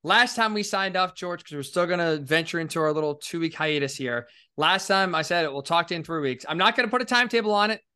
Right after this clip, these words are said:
'cause you never know what's gonna come out between now and then. We may get an extension, another suspension, big-time move, whatever you name it. Feel like this year, especially this offseason, it's been very active and there's been no real lulls or dead time.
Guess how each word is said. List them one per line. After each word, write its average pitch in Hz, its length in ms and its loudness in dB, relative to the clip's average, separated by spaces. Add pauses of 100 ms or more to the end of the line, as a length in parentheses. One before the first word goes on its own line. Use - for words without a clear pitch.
(240)
'cause 143 100 -8
you 151 60 -6
never 190 180 0
know 226 140 0
what's 214 180 -4
gonna 214 140 -6
come 208 140 -4
out 202 120 0
between 202 240 -8
now 190 220 -2
and 185 100 -4
then. 180 220 -2
We 160 60 -10
may 165 180 -6
get 196 100 -4
an 196 80 -4
extension, 185 520 -6
another 170 180 -2
suspension, 185 540 -4
big-time 185 420 -2
move, 180 240 0 (160)
whatever 185 340 0
you 185 200 -4
name 180 260 2
it. 127 180 -4 (520)
Feel 185 120 -2
like 185 160 0
this 190 240 -4
year, 185 160 -4
especially 175 300 -8
this 175 140 -4
offseason, 170 440 0
it's 131 120 -8
been 139 200 -2
very 170 360 4
active 170 300 0
and 156 60 -6
there's 143 100 -8
been 143 220 -4
no 175 300 0
real 160 460 -2
lulls 165 420 -2
or 151 160 -4
dead 160 300 0
time. 117 380 -4